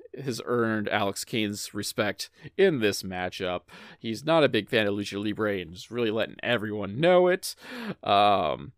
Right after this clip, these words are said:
<laughs> Vikingo comes in, gets clubbered for his efforts. Uh, Villano and Rey Horus was really trying to, like, work as a team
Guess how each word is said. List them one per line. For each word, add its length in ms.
<laughs> 0
Vikingo 500
comes 360
in, 220
gets 180
clubbered 380
for 180
his 240
efforts. 560
Uh, 160
Villano 460
and 240
Rey 120
Horus 540
was 320
really 240
trying 380
to, 100
like, 380
work 260
as 140
a 80
team 540